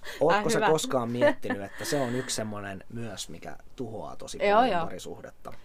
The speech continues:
Speaker 2: Joo.
Speaker 1: Mun mielestä riitaisena ei saisi mennä ikinä nukkumaan. Mitä
Speaker 2: Ei.
Speaker 1: tahansa tapahtuu päivän aikana,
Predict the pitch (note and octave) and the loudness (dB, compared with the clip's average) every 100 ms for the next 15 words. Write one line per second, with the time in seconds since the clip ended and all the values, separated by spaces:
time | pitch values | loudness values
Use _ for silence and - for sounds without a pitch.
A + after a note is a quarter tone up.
0 | - - F3+ F3 - - - - - D3+ | -10 -6 -4 -4 -6 -10 -14 -16 -2 0
1 | E3+ C3 B2+ B2 C3 C#3 - F2 E2 E2+ | 0 -2 -4 -4 -2 -2 -2 -8 -8 -12
2 | E2 G2 - - G2 F#2+ - D2+ D2 - | -12 -10 -10 -10 -12 -12 -12 -14 -14 -14
3 | - G2+ D#3 F#3+ - G#3 E3 A#2 A2+ A2 | -10 -4 0 0 2 2 2 0 -4 -2
4 | B2+ G#2+ G2+ F#2 G2+ G2 E2 D#2 C#2 B2+ | -2 -2 -8 -6 -6 -6 -8 -12 -12 -14
5 | A#2+ | -14